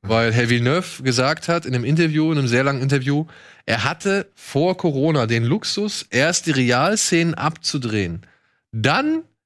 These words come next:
in den Schnitt zu gehen, schon mal irgendwie alles zu arrangieren und zusammenzubauen und so und dann zu gucken, was brauche ich noch und was müssen wir hier noch ergänzen,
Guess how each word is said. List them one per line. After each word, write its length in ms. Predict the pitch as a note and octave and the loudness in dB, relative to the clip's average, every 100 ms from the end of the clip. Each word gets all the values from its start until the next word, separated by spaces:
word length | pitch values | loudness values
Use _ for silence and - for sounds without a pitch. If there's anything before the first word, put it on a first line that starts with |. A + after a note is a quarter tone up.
| _ _ - | _ _ -2
in 100 | D3+ | 2
den 100 | F3 | 2
Schnitt 280 | D#3+ G3+ B3 | 2 0 -2
zu 180 | - D#3 | -2 0
gehen, 300 | A#2 B2+ F3 | 2 2 2
schon 200 | - D#3+ | 0 2
mal 140 | D#3 | 2
irgendwie 220 | D3+ D#3 D3 | 2 2 2
alles 220 | E3 - | 2 0
zu 100 | C3+ | 0
arrangieren 560 | C#3 C#3 A#2+ D3 G3+ F#3+ | 2 2 2 2 2 2
und 100 | D3+ | 0
zusammenzubauen 760 | C3 D3+ F3+ F3+ F3 F3+ F#3 | 0 0 0 -2 0 0 2
und 100 | F3 | 0
so 180 | D3 D#3+ | 2 2
und 280 | F3 C3+ A#2 | 2 0 0
dann 200 | D3 G#3+ | 0 0
zu 120 | - | -4
gucken, 320 | F3 G3+ F#3 D#3+ | -4 -4 0 0
was 220 | F3 - | 0 -2
brauche 360 | - D3+ F3+ | -2 0 2
ich 80 | F#3 | 0
noch 320 | E3+ F3 F3 | 0 0 -2
und 220 | G2+ C#3+ C#3 | -4 -2 0
was 180 | D3 | 0
müssen 180 | D#3+ D3+ | 0 2
wir 60 | D#3+ | 2
hier 60 | D3+ | 2
noch 140 | C#3+ | 0
ergänzen, 680 | C#3 C3 D#3 E3 - D3 | -2 0 0 0 -2 -2